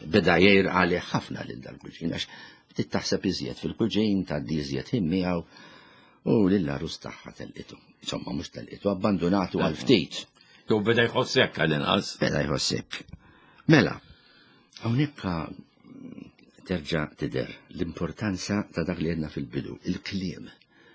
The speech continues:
Speaker 1: Kontinwament,
Speaker 2: Mm.
Speaker 1: għax din importanti li nifhmuha sew, eh? Hemm din ir-rabta bejn, bejn il-lingwa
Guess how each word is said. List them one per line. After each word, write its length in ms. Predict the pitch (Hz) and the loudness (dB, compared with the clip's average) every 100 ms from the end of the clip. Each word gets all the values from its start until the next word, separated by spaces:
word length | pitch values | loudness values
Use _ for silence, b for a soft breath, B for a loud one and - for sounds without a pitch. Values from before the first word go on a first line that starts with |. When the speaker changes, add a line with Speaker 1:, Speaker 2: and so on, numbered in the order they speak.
| b b | b b
Speaker 1:
Kontinwament, 840 | 123 117 87 110 117 123 123 73 - | 2 4 4 4 2 2 2 0 -4
Speaker 2:
Mm. 200 | - - | -12 -12
Speaker 1:
għax 160 | 87 | -6
din 140 | 113 92 | -4 -4
importanti 560 | 80 82 - 92 69 | -4 -4 -2 -4 -4
li 160 | 64 62 - b b b | -8 -8 -14 b b b
nifhmuha 400 | 78 - 78 69 | -6 -2 -2 -2
sew, 360 | 69 65 - 80 | -4 -8 -6 -4
eh? 140 | 90 - B B | -4 -6 B B
Hemm 200 | 78 78 | -6 -2
din 220 | 87 82 | 0 0
ir-rabta 480 | 76 73 69 - 58 | -2 -4 -8 -10 -8
bejn, 240 | 65 64 64 - _ - - - - - | -6 -6 -10 -18 _ -20 -20 -20 -20 -16
bejn 320 | - 73 67 | -8 -6 -6
il-lingwa 600 | 73 95 117 101 98 | -4 -2 -2 -2 -2